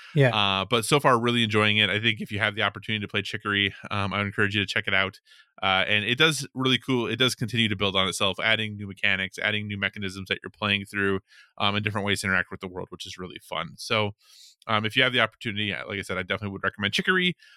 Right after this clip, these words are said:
Speaker 2: Um, and then finally, Demon's Souls, which we'll talk about when we get to our homework. So that's kind of
Speaker 1: Yeah.
Speaker 2: what I have been playing on the video game front.
Speaker 1: Nice.
Speaker 2: Uh, so with that, Josh,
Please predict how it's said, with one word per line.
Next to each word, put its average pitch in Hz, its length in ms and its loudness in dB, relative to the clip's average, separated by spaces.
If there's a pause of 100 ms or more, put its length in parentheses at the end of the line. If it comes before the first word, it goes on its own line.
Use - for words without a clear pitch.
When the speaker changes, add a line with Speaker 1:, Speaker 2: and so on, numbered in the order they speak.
(140)
Speaker 2:
Um, 113 240 2
and 120 120 -2
then 120 240 2 (100)
finally, 127 280 2
Demon's 123 320 0
Souls, 92 240 0
which - 320 -2
we'll 98 100 -2
talk 98 220 0
about 98 160 -4
when 95 100 -8
we 101 80 -6
get 101 100 -8
to 113 100 -12
our 101 100 -2
homework. 107 360 -6
So 104 100 -6
that's 101 180 -2
kind 127 160 4
of 175 60 6
Speaker 1:
Yeah. 170 40 2
Speaker 2:
what - 140 0
I 101 140 2
have 107 120 -2
been 98 140 -8
playing 98 320 0
on 95 100 -2
the 110 60 -6
video 175 160 2
game 98 180 -4
front. - 220 -12 (580)
Speaker 1:
Nice. 175 240 0
Speaker 2:
Uh, 156 180 6
so 196 160 -2
with 180 100 2
that, 269 220 6
Josh, 196 440 2